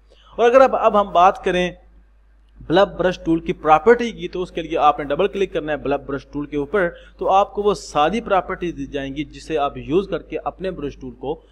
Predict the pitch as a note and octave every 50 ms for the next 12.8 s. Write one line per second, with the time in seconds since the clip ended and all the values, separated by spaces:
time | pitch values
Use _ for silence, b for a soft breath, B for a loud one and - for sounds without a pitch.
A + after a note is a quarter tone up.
0 | b b b - D3+ D3+ D3+ C#3+ C#3 C#3+ D3 - - D#3+ D#3 C#3+ D3 D3 D#3 D#3
1 | b b b b _ D#3 D#3+ D3+ C#3+ - E3+ E3 C#3 B2+ B2+ C3+ C#3+ C#3 C#3 C3+
2 | C#3+ D#3+ D#3 D3+ D3 D3 - _ _ _ - D#3+ C#3+ D3 D#3 D#3+ E3+ E3 - -
3 | A#2 C#3 D3 C3+ - C#3+ C3 - C3 B2+ E3 E3+ E3 D#3+ G#3 A3 A3 G#3+ G#3 G#3
4 | - - - - - D#3+ D3+ - - D#3 D3+ D3+ C#3+ D3 D3+ D3 - - C#3 C3
5 | B2 B2 A#2 - b b b b _ - E3+ F3 E3 - - D#3+ C3 C3 B2 C#3+
6 | F#3 A3 B3 A#3 A#3+ A#3 G#3+ A3+ A3 A3 A3+ G#3+ G#3 G#3+ G#3 F#3 G#3 G3+ - -
7 | - E3+ D#3+ F3+ G3 G#3+ F#3+ A3+ A3+ A3 G#3+ G#3 G#3 - - D3+ - - - -
8 | E3 E3 E3 G#3+ G#3+ G#3+ G#3+ G#3 G#3 - E3+ E3 - - D#3 D3+ F3 G#3 - -
9 | G3+ F#3 F#3 F3 D3+ D3+ D3+ D3 - - D#3 D3+ - - A3 A3 A#3 A3+ G#3+ G#3
10 | F#3 F3 F3+ F3 - - F3+ F3 E3+ - F3 F#3+ G#3 A3 - - F#3 F3+ E3 -
11 | G3 F#3 F#3+ F#3 E3 D#3+ D#3+ - D#3+ D3+ D3+ C#3+ C#3+ C#3+ - - D3+ C#3+ - -
12 | A3+ A3 A3+ G#3 G3 F3 F#3+ F3+ D#3+ C#3+ D3 E3 F#3+ - - G#3